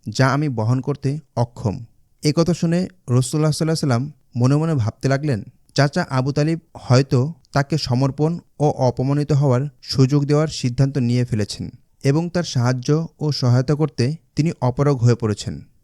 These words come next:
অতঃপর রাসূলুল্লাহ সাল্লাল্লাহু আলাইহি ওয়াসাল্লাম তার চাচা আবু তালিবকে লক্ষ্য করে বললেন, "হে চাচাজান, আল্লাহর কসম করে বলছি, তারা যদি আমার ডান হাতে সূর্য ও বাম হাতে চাঁদও এনে দেয় এবং এর বিপরীতে তারা এটা চায় যে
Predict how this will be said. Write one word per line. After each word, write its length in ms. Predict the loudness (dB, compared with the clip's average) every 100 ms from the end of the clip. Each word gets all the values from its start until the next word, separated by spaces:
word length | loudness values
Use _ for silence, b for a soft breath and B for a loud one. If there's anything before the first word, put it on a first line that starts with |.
| _ -2
অতঃপর 380 | 0 0 0
রাসূলুল্লাহ 340 | 0 0 0 0
সাল্লাল্লাহু 440 | 0 -2 0 -2
আলাইহি 120 | -2
ওয়াসাল্লাম 60 | -6 -14 _
তার 120 | -4 0
চাচা 360 | -2 0 -2 -2
আবু 220 | -2 0
তালিবকে 380 | 0 0 0 0
লক্ষ্য 320 | 0 0 -2
করে 140 | -2 0
বললেন, 400 | 0 0 -2 -4 _ _ -4 0
"হে 100 | 2
চাচাজান, 540 | 2 0 0 -2 -4 -12 _ -2
আল্লাহর 300 | 2 4 4
কসম 340 | 2 0 -2
করে 160 | -2 0
বলছি, 420 | 2 0 -4 -8 -10 -18 _
তারা 200 | 0 0
যদি 340 | 0 -2 -2 -4 -6
আমার 260 | -4 -2
ডান 180 | -2 -2
হাতে 240 | -2 -2
সূর্য 540 | -4 -4 -4 -2 -2 -4 -12 _ -4
ও 120 | -2
বাম 280 | 0 0 0
হাতে 260 | 0 -4
চাঁদও 400 | -4 -2 0 0
এনে 180 | 0 -2
দেয় 260 | -2 -4 -8 _ _ 0
এবং 260 | 0 0 0
এর 160 | -2
বিপরীতে 640 | 0 0 2 0 0 -2 -4 _ _
তারা 240 | 2 2 0
এটা 200 | -2 0
চায় 240 | 2 2
যে 220 | 2 -2